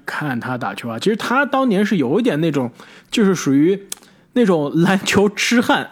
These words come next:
就是 N B A，呃，我觉得用比较好听话说，就是 N B A硬核球迷非常喜欢的那种球员，很小众，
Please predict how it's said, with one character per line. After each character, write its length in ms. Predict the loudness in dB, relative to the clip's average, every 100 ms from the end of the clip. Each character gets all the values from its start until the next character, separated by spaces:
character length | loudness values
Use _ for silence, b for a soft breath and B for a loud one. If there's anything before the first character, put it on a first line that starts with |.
| -14 -2
就 80 |
是 240 | 2 2 0 B B B 0
N 200 | 2 4
B 140 | 4
A， 300 | 2 -2 -4
呃， 580 | 0 0 2 0 0 -4 0
我 80 |
觉 80 | 2
得 60 | 4
用 200 | 4 2
比 80 | 2
较 80 | 0
好 140 | 0
听 160 | 0 2
话 140 | 2
说， 100 | 2
就 100 | 0
是 60 | 0 2
N 180 | 2
B 100 | 4
A 60 | 4
硬 200 | 4 2
核 160 | 2 0
球 140 | 0
迷 160 | 0 0
非 140 | 0
常 120 | 0
喜 180 | -2 -6
欢 120 | -6
的 80 | -4
那 120 | -4
种 160 | -6 -10 _ _ _
球 200 | -8 -6 -6
员， 120 | -8 -18 _ _
很 300 | -2 2 2
小 320 | 2 0 0
众， 220 | 0 0